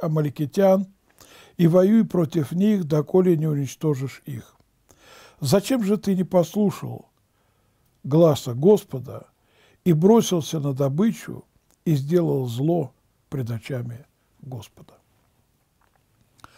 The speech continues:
Вот здесь Саул обнаруживает, что на самом деле это не люди оставили что-то ценное. Это жадность, которая гнездилась, э, в сердце самого царя Саула,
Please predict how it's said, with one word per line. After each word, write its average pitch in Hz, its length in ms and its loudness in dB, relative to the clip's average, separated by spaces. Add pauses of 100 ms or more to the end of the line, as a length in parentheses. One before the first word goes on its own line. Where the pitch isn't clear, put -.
(500)
Вот 147 120 -4
здесь 294 260 0
Саул 220 440 2
обнаруживает, 170 800 0
что - 200 -12
на 135 80 -6
самом 233 320 -2
деле 185 280 0
это 170 200 -6
не 170 120 -4
люди 170 380 -2
оставили 123 640 -8
что-то - 460 -18 (400)
ценное. 117 480 -10 (1400)
Это 220 260 -2
жадность, 208 560 0
которая 160 460 -6
гнездилась, 170 840 -2
э, 147 400 -6
в - 80 -20
сердце 165 600 -2 (800)
самого 156 640 -2 (480)
царя 143 380 -4
Саула, 220 600 0